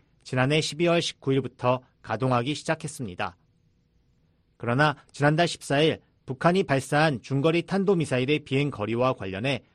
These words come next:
다른 분석 결과를 내놓음으로써 삼국 간 미사일 경보 정보 공유가 제대로 이루어지고 있는지에 대한 의문이 제기됐습니다.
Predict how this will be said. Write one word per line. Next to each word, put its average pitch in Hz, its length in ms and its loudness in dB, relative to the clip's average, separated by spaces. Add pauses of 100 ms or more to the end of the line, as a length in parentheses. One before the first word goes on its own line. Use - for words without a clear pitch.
(140)
다른 156 280 2
분석 143 300 2
결과를 123 440 0
내놓음으로써 113 880 -2 (260)
삼국 170 320 -2
간 180 220 2
미사일 156 340 0
경보 135 340 0
정보 135 300 -2
공유가 107 440 -6 (260)
제대로 139 360 2
이루어지고 139 420 0
있는지에 117 400 -2
대한 113 300 -4 (220)
의문이 120 500 -4
제기됐습니다. 101 880 -8